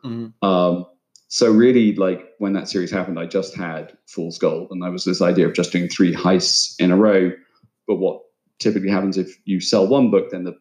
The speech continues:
Speaker 2: first question a publisher will ask you is, "Do you want to write two more in the series?" 'Cause that's sort of the,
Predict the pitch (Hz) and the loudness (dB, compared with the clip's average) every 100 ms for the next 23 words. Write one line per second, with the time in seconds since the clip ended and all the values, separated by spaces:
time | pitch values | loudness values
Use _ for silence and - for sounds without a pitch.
0 | _ _ - 107 98 - - 92 - - | _ _ -4 -2 -2 -8 -12 -10 -10 -14
1 | 85 85 - 80 85 90 85 - _ 98 | -14 -12 -12 -10 -8 -8 -8 -12 _ -2
2 | 82 - 95 87 - 82 85 85 80 80 | -2 0 -2 -2 0 0 0 0 0 -2
3 | - - _ _ _ - 117 120 110 101 | -10 -16 _ _ _ -18 -4 4 6 6
4 | 92 95 - 120 87 - 110 90 82 82 | 4 0 0 -2 -4 -4 -2 -2 -4 -4
5 | 110 80 78 - - 92 104 - 92 87 | -4 -4 -6 -12 -12 -10 -10 -8 -10 -6
6 | 92 90 | -4 -4